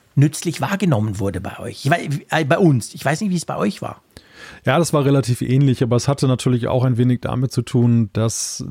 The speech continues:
Speaker 2: zu der Zeit, als das entwickelt wurde, man auch vielleicht noch eine etwas naivere Vorstellung davon hatte, wie sich dieses Virus verbreitet. Also,
Speaker 1: Ja,
Speaker 2: ähm,
Speaker 1: stimmt.
Speaker 2: dass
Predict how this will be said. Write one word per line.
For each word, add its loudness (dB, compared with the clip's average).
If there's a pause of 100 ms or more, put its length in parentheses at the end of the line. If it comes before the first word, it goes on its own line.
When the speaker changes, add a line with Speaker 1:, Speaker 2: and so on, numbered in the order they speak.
(100)
Speaker 2:
zu -4
der 2
Zeit, 0
als -2
das 0
entwickelt 0
wurde, 4
man 0
auch -4
vielleicht 0
noch 2
eine 0
etwas -4
naivere 0
Vorstellung 0
davon 2
hatte, 2
wie 2
sich -2
dieses -4
Virus 2
verbreitet. -2
Also, -2 (100)
Speaker 1:
Ja, -2 (220)
Speaker 2:
ähm, 4
Speaker 1:
stimmt. 0 (500)
Speaker 2:
dass 0